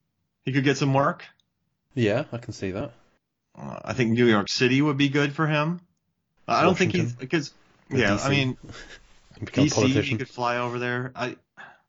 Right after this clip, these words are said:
Speaker 1: I don't see him going to Maine or Vermont or New Hampshire, Rhode Island, no Connecticut.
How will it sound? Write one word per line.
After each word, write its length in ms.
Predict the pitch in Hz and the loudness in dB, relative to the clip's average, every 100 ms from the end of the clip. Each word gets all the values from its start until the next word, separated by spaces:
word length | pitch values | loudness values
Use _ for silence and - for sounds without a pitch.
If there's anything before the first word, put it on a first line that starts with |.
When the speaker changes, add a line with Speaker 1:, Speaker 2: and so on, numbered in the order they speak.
| _ _ _ - | _ _ _ -2
Speaker 1:
I 80 | 160 | 0
don't 140 | 208 | 0
see 140 | 190 | 0
him 160 | 180 175 | 2 2
going 240 | 139 139 | 2 0
to 80 | 131 | 2
Maine 400 | 104 101 104 110 | 0 0 0 0
or 80 | 101 | -2
Vermont 680 | 90 92 95 92 78 - - | -2 0 2 2 0 -8 -14
or 100 | - | -2
New 120 | 104 95 | 0 0
Hampshire, 560 | 104 101 98 80 - - _ _ _ _ _ _ _ _ _ _ _ | 0 0 -2 -8 -10 -16 _ _ _ _ _ _ _ _ _ _ _
Rhode 180 | 101 98 | 2 4
Island, 380 | 95 98 98 101 | 4 2 0 0
no 160 | 123 | 0
Connecticut. 680 | 131 120 98 90 95 90 - | 0 0 0 0 -2 -4 -6